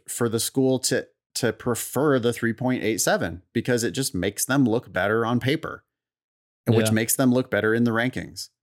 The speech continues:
Speaker 1: And, like, oh my God, is this process that cynical? <laughs> Yeah, <laughs> it is.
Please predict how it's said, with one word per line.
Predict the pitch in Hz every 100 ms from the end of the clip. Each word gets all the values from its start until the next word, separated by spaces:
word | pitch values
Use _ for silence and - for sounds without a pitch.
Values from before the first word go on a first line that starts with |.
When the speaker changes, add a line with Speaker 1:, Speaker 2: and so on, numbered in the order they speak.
| _ _ _ _ _ _ _ _ _ -
Speaker 1:
And, | 113 113 - -
like, | 113 107 -
oh | 104 120
my | 95
God, | 87 104 95
is | 82 85
this | 113
process | - 95 110 - 120 -
that | 90 107 -
cynical? | - 107 113 143 147 156 147 _
<laughs> | 117 - - - 170 - - - _ -
Yeah, | 120 127 139 135 104 -
<laughs> | -
it | 156 143 147
is. | 147 107 90